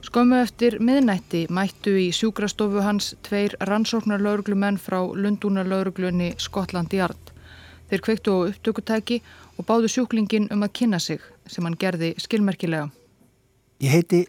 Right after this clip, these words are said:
Speaker 2: Edwin Carter. Ég er breskur ríkisborgari og bý við Ossier Crescent hundrað og fjörutíu. Ég er á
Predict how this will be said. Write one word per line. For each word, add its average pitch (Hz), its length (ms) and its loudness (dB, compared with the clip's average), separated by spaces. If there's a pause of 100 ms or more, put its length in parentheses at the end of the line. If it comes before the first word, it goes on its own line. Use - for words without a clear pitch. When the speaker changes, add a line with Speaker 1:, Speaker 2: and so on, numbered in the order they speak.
(160)
Speaker 2:
Edwin 208 340 2
Carter. - 500 -6 (640)
Ég 120 180 -2
er 110 120 -6
breskur 190 340 2
ríkisborgari 202 680 0 (220)
og 131 180 -4
bý 147 160 4
við 147 160 2 (100)
Ossier 175 440 0
Crescent 170 680 -2 (220)
hundrað 170 360 4
og 156 80 0
fjörutíu. 120 460 -4 (920)
Ég 131 120 -2
er 139 200 0 (720)
á 131 160 0